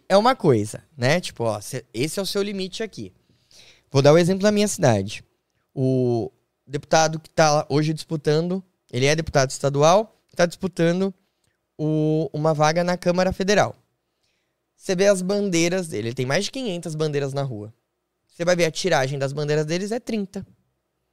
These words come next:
Então, tipo, lá no impresso tá a tiragem trinta, ele pagou trinta.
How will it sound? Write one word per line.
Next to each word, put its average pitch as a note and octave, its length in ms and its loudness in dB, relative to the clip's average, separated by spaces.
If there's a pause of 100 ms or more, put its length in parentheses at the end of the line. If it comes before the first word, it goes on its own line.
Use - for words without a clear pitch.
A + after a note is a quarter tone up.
(520)
Então, F3+ 140 -2
tipo, - 200 -6
lá C#3+ 200 4
no F#3 80 -2
impresso G3 440 2
tá - 120 0
a C#3+ 40 0
tiragem C#3 440 -2
trinta, A#3 400 -6
ele G#3+ 100 -2
pagou G3+ 460 -2
trinta. C3+ 580 -6